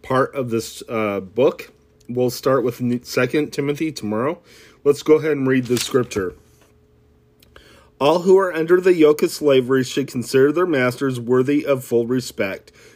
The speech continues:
so that God's name and our teaching may not be slandered. Those who believe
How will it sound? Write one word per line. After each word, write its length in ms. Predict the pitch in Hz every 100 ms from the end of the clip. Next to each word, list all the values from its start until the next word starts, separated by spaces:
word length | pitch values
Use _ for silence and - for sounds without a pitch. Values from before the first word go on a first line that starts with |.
| _
so 200 | - 143
that 300 | 127 131 120
God's 400 | 117 123 147 160
name 320 | 143 131 131 135
and 140 | 143 143
our 300 | 120 123 135
teaching 580 | 131 - 123 131 123 -
may 200 | 123 123
not 280 | 117 117 117
be 120 | 131
slandered. 680 | - 127 113 104 92 90 - - _ _
Those 320 | - 143 160 -
who 180 | 180
believe 460 | 170 160 160 147 143